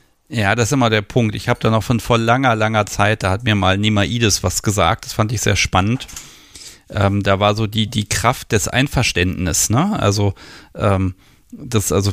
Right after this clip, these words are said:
wenn jetzt, wenn jetzt der Staat zum Beispiel befrag-, äh, gefragt wird, ne, und dann sagt man, ja, ich hab dazu aber mein Einverständnis gegeben, dann ist das Wort, ich bin damit einverstanden, diese Aussage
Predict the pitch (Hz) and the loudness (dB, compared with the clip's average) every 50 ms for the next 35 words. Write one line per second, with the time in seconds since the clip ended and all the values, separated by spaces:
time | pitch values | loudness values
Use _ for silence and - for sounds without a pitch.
0 | - - 101 98 101 95 - - - - 101 101 98 98 92 - - 98 - - | -2 0 0 2 2 0 0 -2 -2 0 0 0 2 0 -2 -2 -2 -2 0 0
1 | - 92 107 123 - - 110 95 92 95 92 - - 113 110 104 98 98 101 110 | 2 2 0 0 0 -2 0 2 2 2 0 0 -2 0 0 2 2 0 0 0
2 | 104 110 101 - - - 95 98 107 117 110 - - 110 101 92 87 85 - - | -2 -2 -2 -2 -4 -2 0 2 2 2 0 -2 -4 -2 -2 -2 -4 -6 -8 -10
3 | 131 131 110 - - 98 95 107 - - 110 104 - 120 123 127 117 110 110 110 | -10 -10 -8 -4 0 0 0 0 0 -2 -4 -2 0 0 0 2 0 0 -2 -2
4 | 107 101 107 101 - - 110 104 104 107 107 - 123 - - - 113 - - 117 | 0 0 0 -2 0 -2 0 2 2 2 2 0 -2 -4 0 0 0 2 2 2
5 | 110 104 98 98 - - 104 131 - - 107 - - 104 - - - - - 107 | 2 2 2 0 0 0 -2 -2 -2 -2 -4 -2 -2 -2 -2 -2 -6 -6 -6 -6
6 | 101 - - - 98 104 - - - - - - - - - - - 98 104 - | -6 -2 -2 -2 -2 -2 -4 -6 -10 -16 -16 -18 -18 -18 -10 -2 0 0 0 2
7 | - 127 - - - - - - _ - _ _ _ _ - 110 104 - - - | 0 0 0 0 -2 -6 -12 -20 _ -20 _ _ _ _ -2 0 0 0 -2 -6
8 | - - 120 110 113 120 147 - - 120 - - 139 131 123 113 110 113 - - | -6 -6 -4 0 2 0 0 0 -2 -8 -4 -2 0 2 2 2 2 0 -2 -2
9 | - 107 135 160 - 117 95 - - - 87 - 98 104 98 98 - - 117 139 | 0 0 0 0 0 0 -2 0 0 0 0 0 0 0 2 2 2 2 2 0
10 | - - - 82 82 85 92 127 170 220 | 2 2 0 0 2 2 2 2 0 -2